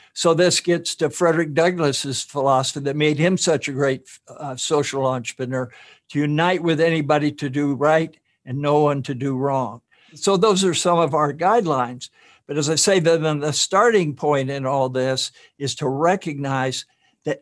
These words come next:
everybody can participate in this. Everybody can contribute and succeed. So I was, uh, disappointing my father,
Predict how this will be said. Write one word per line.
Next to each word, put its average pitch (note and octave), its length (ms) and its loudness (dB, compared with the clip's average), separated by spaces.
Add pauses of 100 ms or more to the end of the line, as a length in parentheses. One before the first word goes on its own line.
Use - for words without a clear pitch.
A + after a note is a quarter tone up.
(140)
everybody D#3+ 840 2
can C#3 280 -6
participate B2 840 -4
in B2 240 -10
this. A#2 260 -10 (100)
Everybody D3 840 0
can B2 260 -10
contribute A#2 800 -8
and B2 200 -6
succeed. C3+ 680 -8 (720)
So F3 200 2
I F#3 220 6
was, E3 440 4
uh, C#3+ 180 2
disappointing E3+ 680 2
my D3+ 160 2
father, D3 640 2